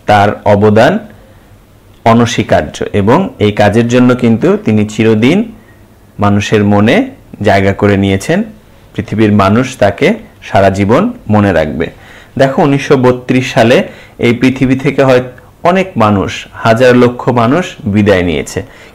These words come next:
কিন্তু আমরা কয়জনকে চিনি বা আমরা কয়জনের গল্প জানি বই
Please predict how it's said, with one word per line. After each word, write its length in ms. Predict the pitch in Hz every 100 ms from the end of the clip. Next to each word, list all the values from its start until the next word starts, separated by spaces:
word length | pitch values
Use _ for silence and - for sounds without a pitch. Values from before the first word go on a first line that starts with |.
| -
কিন্তু 200 | 135 143
আমরা 280 | 143 165 165
কয়জনকে 580 | 127 117 120 117 113 110
চিনি 340 | - 101 76 - - - -
বা 120 | 117
আমরা 200 | 120 127
কয়জনের 520 | 127 120 117 120 120
গল্প 540 | 113 107 104 107 143 220 - - - _ - - - - - - _ - - 254
জানি 360 | 107 101 92 71 - - - - -
বই 480 | 98 107 104 101